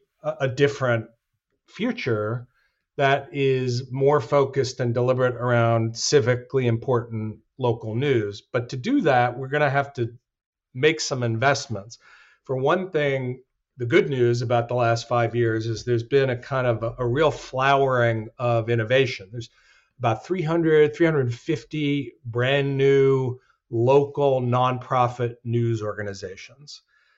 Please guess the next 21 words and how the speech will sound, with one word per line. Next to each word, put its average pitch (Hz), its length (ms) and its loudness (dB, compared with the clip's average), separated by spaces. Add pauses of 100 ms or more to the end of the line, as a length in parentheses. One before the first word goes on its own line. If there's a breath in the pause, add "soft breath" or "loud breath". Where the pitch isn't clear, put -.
(160)
all 151 260 6
over 139 120 2
the 123 100 -2
country. 104 420 -8
They're 117 140 -2
mostly 139 380 0
pretty 151 220 -2
small 127 640 -2
and, 123 280 -4
and 117 260 -4
frail, 113 500 2
but 123 220 -4
they're 123 120 0
getting 120 340 0
there 110 240 -2
and 113 120 -2
they're 110 60 -2
growing. 113 680 0 (300 soft breath)
And 117 420 -2
if 120 220 -10
we 151 640 -2